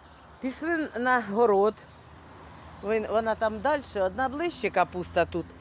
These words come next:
Ну, тут почали цю різати. Пішла дитина моя на город дальше туди. А там уже п'ятнадцять качанів вирізав хтось, похазяйнував. Так ми заходилися з нею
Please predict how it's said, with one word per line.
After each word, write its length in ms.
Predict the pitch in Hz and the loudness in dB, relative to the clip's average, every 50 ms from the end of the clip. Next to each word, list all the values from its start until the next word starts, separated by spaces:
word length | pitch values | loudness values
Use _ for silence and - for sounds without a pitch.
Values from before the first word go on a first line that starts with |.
| - - - - - | -20 -18 -18 -14 -8
Ну, 140 | - 233 269 | -6 -6 -4
тут 220 | - 302 277 - 247 | -4 -4 -4 -2 0
почали 420 | 262 262 262 262 247 226 220 208 - - | 0 0 2 2 4 4 4 2 0 -2
цю 120 | 214 208 | -2 -2
різати. 440 | 180 190 185 175 180 190 185 - - - - - - - - - - | 0 -2 -2 0 0 0 0 -2 -6 -18 -20 -20 -20 -20 -20 -12 -8
Пішла 380 | 233 240 - - 302 311 320 320 - - - - - - - - - - - - - | -8 -6 -2 2 4 4 4 4 0 -10 -20 -20 -20 -20 -20 -20 -20 -20 -18 -10 -8
дитина 420 | 226 240 - 285 285 277 262 247 | -6 -4 -2 -2 0 2 2 4
моя 300 | 240 240 233 226 233 226 | 4 4 6 6 6 6
на 180 | 214 214 202 190 | 6 4 2 4
город 400 | 208 214 214 233 262 277 226 208 | 4 6 6 6 6 6 6 6
дальше 420 | 269 277 285 285 - - 277 262 | 8 8 8 6 4 0 -6 -4
туди. 420 | - 277 269 220 269 277 285 285 - - - - - - - - - - - - - | -2 -4 -4 -2 -2 -2 -2 -4 -6 -12 -20 -20 -20 -20 -20 -20 -20 -20 -20 -8 -2
А 200 | - 226 247 269 | 4 6 6 6
там 520 | 269 - - 302 320 330 349 349 339 320 - | 6 4 6 8 8 8 8 6 4 0 -2
уже 340 | - 247 240 196 254 294 285 | -2 -2 0 4 6 6 6
п'ятнадцять 680 | 285 262 254 226 - - 233 254 254 - 254 233 - | 6 4 0 2 2 2 2 2 2 0 -6 -10 -2
качанів 600 | - 208 196 - - 190 190 175 190 208 233 247 208 - | 0 0 0 2 2 0 0 2 2 0 0 -2 -4 -6
вирізав 640 | 190 196 202 202 185 165 165 160 143 160 151 139 - | -4 2 4 4 4 4 2 0 2 2 2 0 0
хтось, 300 | - - - 143 135 - | -4 -6 -6 -6 -6 -6
похазяйнував. 1120 | - - - 202 - - 214 220 190 208 220 214 208 208 226 220 208 175 160 147 135 120 - - - - - - - - - - - - - - - - - - - - - - - - - - - - - - - | -6 -4 -2 0 2 4 4 4 4 4 4 4 4 4 2 2 2 2 2 2 0 -2 -6 -16 -20 -20 -20 -20 -20 -20 -20 -20 -20 -20 -20 -20 -20 -20 -20 -20 -20 -20 -20 -20 -20 -20 -20 -20 -20 -20 -20 -6 0
Так 180 | 196 220 240 254 | 0 2 2 2
ми 200 | 285 311 320 269 | 2 2 2 4
заходилися 840 | 277 262 - - 240 226 185 214 254 277 285 294 294 285 302 294 285 | 2 2 2 2 2 2 2 2 2 2 2 0 0 2 0 0 2
з 60 | - | 2
нею 440 | 277 285 302 302 302 294 294 285 | 2 2 4 4 4 2 0 -4